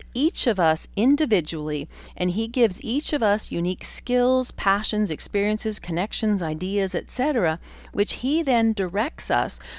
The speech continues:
for where to plant to produce a harvest that will feed us, as well as overflow to others and our next two generations with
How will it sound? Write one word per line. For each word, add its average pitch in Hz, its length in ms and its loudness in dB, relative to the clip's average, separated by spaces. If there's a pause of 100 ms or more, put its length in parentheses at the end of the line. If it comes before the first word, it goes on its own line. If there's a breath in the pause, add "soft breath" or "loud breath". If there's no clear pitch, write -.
(100)
for 190 220 0
where 185 400 2
to 302 100 0
plant 170 480 0 (160)
to 180 160 -6
produce 190 560 -6
a 175 80 -4
harvest 208 800 0
that 160 180 -2
will 151 100 -4
feed 156 380 -6
us, 311 380 0 (480 loud breath)
as 175 160 -2
well 196 200 2
as 226 220 2
overflow 226 600 0
to - 200 -6
others 220 460 2 (320 loud breath)
and 220 500 2 (100)
our 180 160 2
next 196 520 -4
two 240 320 -2
generations 185 1000 0 (240 loud breath)
with - 160 -6